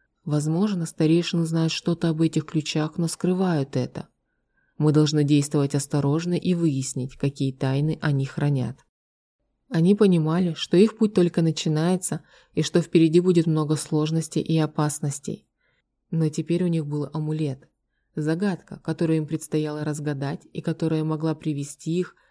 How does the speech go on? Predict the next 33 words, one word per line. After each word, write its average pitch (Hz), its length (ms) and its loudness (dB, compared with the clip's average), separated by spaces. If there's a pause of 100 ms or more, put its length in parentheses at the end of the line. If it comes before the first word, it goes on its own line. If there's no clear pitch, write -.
к - 80 -20
разгадке 165 600 -2
великих 151 480 -4
тайн 151 320 -6
их - 340 -12
мира. 131 440 -8 (1600)
На 160 80 -2
следующее 208 520 0
утро, 202 320 -4
после 160 300 -4
неспокойной 175 600 -4
ночи 165 300 -4
размышлений 160 760 -4
и 160 200 -2
изучения 160 640 -4
амулета, 156 640 -6 (380)
Эля 170 280 -2
и 165 60 -2
Ксан 196 320 -4
направились 160 560 -6
в 143 60 -6
здание 147 420 -4
совета. 143 640 -8 (640)
Они 165 240 0
понимали, 196 480 0
что 170 200 -4
их 165 140 -2
находка 165 480 -4
могла 170 320 -4
иметь 165 220 -4
гораздо 170 340 -4
большее 160 480 -4
значение, 156 680 -6